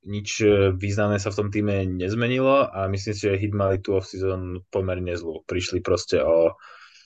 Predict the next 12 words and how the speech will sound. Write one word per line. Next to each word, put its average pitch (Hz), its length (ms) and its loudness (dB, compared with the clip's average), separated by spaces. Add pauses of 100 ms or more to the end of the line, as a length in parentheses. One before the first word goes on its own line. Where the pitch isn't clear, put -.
(260)
troch 98 400 8
dôležitých, 95 640 4
eh, 98 80 8 (640)
hráčov, 101 640 4 (560)
snažili 98 400 0
sa 95 280 0
o 90 40 -4
dve, 92 240 -2
tri 92 240 -6
hviezdy 104 560 0
vo 98 80 2
všetkých, 98 540 -6